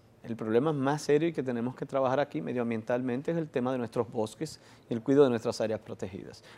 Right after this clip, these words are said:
Aquí puede venir una sequía de cuatro o cinco años. Aquí Haití puede venir con una crisis seria que puede comprometer hasta la estabilidad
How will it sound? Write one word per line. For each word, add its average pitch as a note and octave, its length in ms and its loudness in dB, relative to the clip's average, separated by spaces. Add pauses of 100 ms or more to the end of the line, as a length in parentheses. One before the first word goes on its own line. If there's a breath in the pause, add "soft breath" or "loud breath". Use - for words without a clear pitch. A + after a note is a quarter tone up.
Aquí A#2 200 -4
puede E3+ 200 2
venir D3 240 4
una C#3+ 200 0
sequía B2+ 380 -2
de C3+ 100 -2
cuatro A#2 280 -4
o - 20 -10
cinco G#2+ 320 -6
años. - 320 -12 (280 soft breath)
Aquí A#2+ 200 -4
Haití D3 280 0
puede D3 340 2
venir C3 260 0
con A#2 140 -2
una B2 180 -2
crisis C3 420 -4 (200 soft breath)
seria C3+ 500 2
que C3 100 0
puede B2 240 -2
comprometer C3+ 640 0
hasta C#3+ 440 0
la C#3 320 4 (280 soft breath)
estabilidad B2 840 2